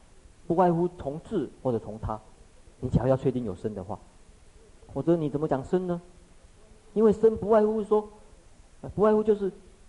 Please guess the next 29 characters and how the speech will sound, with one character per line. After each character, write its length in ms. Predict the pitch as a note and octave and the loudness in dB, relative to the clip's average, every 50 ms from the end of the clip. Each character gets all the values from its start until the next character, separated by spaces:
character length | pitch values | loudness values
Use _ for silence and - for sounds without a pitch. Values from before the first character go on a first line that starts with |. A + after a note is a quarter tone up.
| - - - | -20 -14 -10
一 140 | E3+ F3 G#3 | -8 -2 0
样 200 | B3 A#3+ G#3+ F#3 | 0 0 2 2
的， 500 | E3 E3 D3+ D3+ C#3 B2+ A#2 A2 G#2 E2 | 2 4 4 4 2 2 0 0 -2 -2
然 140 | G2 A#2 C3 | -2 -4 -2
后 140 | C3+ A#2+ A2 | -2 -4 -4
长 200 | - G2+ G2 G2+ | -6 -10 -10 -10
出 100 | A#2+ A2+ | -8 -8
来； 120 | G2+ F2+ G2 - | -8 -8 -8 -4
不 60 | - | -2
然 100 | A3 G3+ | -2 0
的 40 | F#3 | 2
话 80 | F#3+ F3+ | 2 2
就 100 | E3+ F3 | 2 2
是 100 | D#3 C#3+ - | 0 -2 -4
从 180 | - B2+ B2+ | -4 -6 -4
不 220 | A#2+ C#3 C3+ C#3+ D3 | -2 -2 0 2 2
一 20 | |
样 100 | D3+ C3 | 2 0
的 80 | A#2+ A2+ | 0 -4
长 160 | A2 G2+ G2+ | -10 -12 -12
出 120 | - A#2 | -8 -6
来 100 | A#2 F2+ F#2 | -6 -6 -6
嘛。 60 | G2+ - - - - _ - - - - - | -8 -14 -20 -20 -20 _ -20 -20 -20 -14 -10
结 120 | - A3+ | -4 -2
果 100 | A3 A3+ | 0 2
你 80 | G3+ G#3+ | 4 2
会 80 | A3 | 2
发 160 | G3+ A3 A3+ G#3+ | 2 2 0 0
觉 180 | F3 F3 F3+ | 0 -2 -4